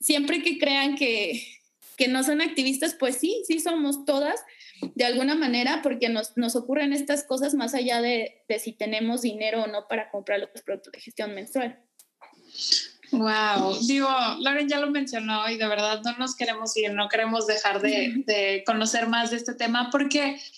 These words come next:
Speaker 2: verdaderamente creo que pudiéramos hacer una temporada completa solamente platicando de aspectos políticos, fisiológicos, psicológicos, emo-, o sea, no, no se va a acabar esta, esta conversación y nos encanta ser parte de ello.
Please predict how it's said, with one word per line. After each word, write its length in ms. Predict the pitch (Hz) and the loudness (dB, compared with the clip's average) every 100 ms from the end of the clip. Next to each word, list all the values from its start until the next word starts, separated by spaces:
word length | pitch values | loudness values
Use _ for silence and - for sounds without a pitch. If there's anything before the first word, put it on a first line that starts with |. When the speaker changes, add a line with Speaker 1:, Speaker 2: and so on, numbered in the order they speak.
| - | -12
Speaker 2:
verdaderamente 800 | 233 269 277 277 302 330 320 339 330 | 0 2 2 2 2 -2 -2 -6 -2
creo 200 | 302 294 | -2 -2
que 80 | |
pudiéramos 480 | 285 285 254 254 262 | -2 0 0 0 -2
hacer 400 | 226 220 226 226 - | 0 0 0 -2 -2
una 160 | 247 | 0
temporada 440 | 254 233 214 214 208 | 2 2 2 2 0
completa 420 | 190 190 190 185 | -2 -2 -2 -4
solamente 440 | 202 202 202 208 | 0 0 0 0
platicando 540 | 208 202 196 202 196 196 | 0 0 0 0 2 0
de 80 | |
aspectos 440 | 185 - 202 202 202 | 0 0 0 0 -2
políticos, 1000 | 208 208 220 254 262 285 285 277 - - - _ | 0 0 2 0 2 2 2 0 -4 -10 -20 _
fisiológicos, 1000 | 254 247 214 208 226 233 277 269 262 269 | 0 2 2 2 0 0 -2 0 0 0
psicológicos, 960 | 262 240 196 190 226 247 269 - 262 254 | -4 -4 -2 0 0 -2 -2 0 -2 0
emo-, 200 | 226 214 | -6 -6
o 60 | - | -4
sea, 260 | 247 220 - - _ | 0 0 -2 -10 _
no, 380 | 220 240 196 - | -2 0 0 0
no 180 | 220 240 | 0 2
se 120 | 262 | 2
va 60 | 269 | 2
a 40 | |
acabar 300 | 262 262 247 240 | 2 2 0 -2
esta, 320 | 247 247 233 | 0 0 -2
esta 200 | 240 240 | -4 -4
conversación 520 | 240 220 220 220 220 | -4 -4 -2 0 0
y 120 | 220 | 0
nos 180 | 226 220 | 0 2
encanta 380 | 220 220 208 226 | 2 0 0 0
ser 220 | 226 214 | 0 0
parte 280 | 214 208 208 | -2 0 0
de 140 | 202 | 2
ello. 300 | 196 185 165 | 0 -2 -6